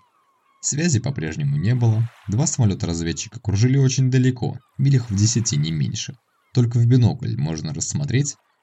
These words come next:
оставаясь в безопасности и спокойно наблюдая за дрейфующим посреди океана крейсером. И, конечно, не могли оттуда разглядеть поднятый Бекетовым к ноку фор Марса Рея трехфлажный сигнал по международному своду.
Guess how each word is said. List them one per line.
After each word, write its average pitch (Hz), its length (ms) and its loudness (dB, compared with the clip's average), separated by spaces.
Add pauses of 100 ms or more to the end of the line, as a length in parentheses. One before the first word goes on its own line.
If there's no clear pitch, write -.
оставаясь 131 520 2
в 95 80 -2
безопасности 92 720 -2
и 139 60 -4
спокойно 104 420 0
наблюдая 95 480 0
за 78 120 -4
дрейфующим 76 760 0
посреди 85 380 -6
океана 110 380 0
крейсером. 101 640 -4 (360)
И, 135 80 0
конечно, 139 580 2 (240)
не 120 160 6
могли 143 280 6
оттуда 82 400 -4
разглядеть 85 540 -4
поднятый 95 380 2
Бекетовым 113 640 -2
к - 80 -6
ноку 95 320 0
фор 101 200 2
Марса 95 380 0
Рея 104 420 0
трехфлажный 131 600 0
сигнал 113 480 0
по - 80 -8
международному 85 600 0
своду. 71 440 -6